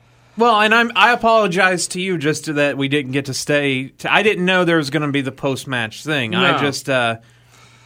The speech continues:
Speaker 1: and also it plays better on, you know, watching it on television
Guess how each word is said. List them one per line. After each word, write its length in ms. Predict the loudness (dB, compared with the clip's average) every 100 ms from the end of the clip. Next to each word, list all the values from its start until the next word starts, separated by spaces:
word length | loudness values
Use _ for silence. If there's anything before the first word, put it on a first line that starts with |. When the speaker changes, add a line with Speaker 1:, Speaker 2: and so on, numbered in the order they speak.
| -4
Speaker 1:
and 100 | 2
also 360 | 4 4 4 2
it 280 | 2 -2 0
plays 240 | 0 2
better 320 | 2 2 4
on, 280 | 2 0 -2
you 100 | -2
know, 100 | 0
watching 440 | 2 0 0 -4 -2
it 80 |
on 160 | -2 -4
television 340 | 0 2 2